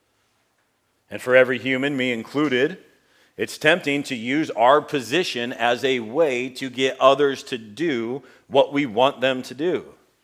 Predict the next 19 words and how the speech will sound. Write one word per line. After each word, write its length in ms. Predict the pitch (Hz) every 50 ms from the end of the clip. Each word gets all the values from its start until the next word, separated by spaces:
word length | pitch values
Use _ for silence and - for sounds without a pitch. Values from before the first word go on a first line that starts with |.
| _ _ _ _ _ _ _ _ _ _ _ _ _ _ _ _ _ _ _ _ _ _ _ _ _ _ _ _ _ _ _ _ _
It's 140 | - -
tempting. 380 | - 139 151 160 160 - - - - _ _ _ _ _ _ _ _ _ _ _ _ _ _ _ _ _ _ _ _ _ _ _ _ _ _ _ _ _
Position 600 | - 95 80 107 131 131 - 123 101 85 85 - _ _ _ _ _ _ _ _ _ _ _ _ _ _ _ _ _ _ _ _ _ _ _ _ _ _ _ _ 104 101 -
carries 720 | - - 120 127 147 139 107 78 69 67 - - - - _
that, 240 | - 82 76 - _
that 180 | - 82 80 - 82
rank, 420 | 80 95 110 139 143 113 - - _ _ _
that 180 | - - _ _
power. 520 | - - 135 175 156 104 85 - - _ _ _ _ _ _ _ _ _ _
But 120 | - - -
Peter 240 | 147 170 - 180 -
<laughs> 0 |
says, 580 | - - - 175 156 131 120 110 107 - - -
"But 140 | 117 127
hey, 320 | - 151 175 156 90 - - - - _ _ _ _ _ _ _ _ -
<laughs> 180 | 113 104 87
not 200 | 104 123 123 113
for 100 | - 117
you, 420 | 110 113 127 160 196 196 170 180